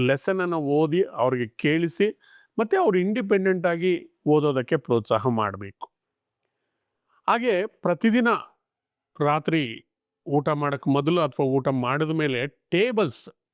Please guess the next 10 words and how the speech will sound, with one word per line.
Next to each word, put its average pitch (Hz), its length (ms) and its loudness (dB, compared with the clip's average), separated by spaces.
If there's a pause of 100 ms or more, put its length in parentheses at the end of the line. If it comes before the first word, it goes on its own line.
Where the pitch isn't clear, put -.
(140)
ಟ್ವೆಂಟಿ 139 300 -2
ಟೆನ್ಸ್ 147 280 -2
are 151 140 -2
ಟೂ 135 120 0
ಹಂಡ್ರೆಡ್, 127 360 -2
ಟ್ವೆಂಟಿ 131 220 0
ನೈನ್ಸ್ 135 280 -2
are 151 140 0
ಒನ್ 127 160 -2
ಏಯ್ಟಿ, 127 460 -6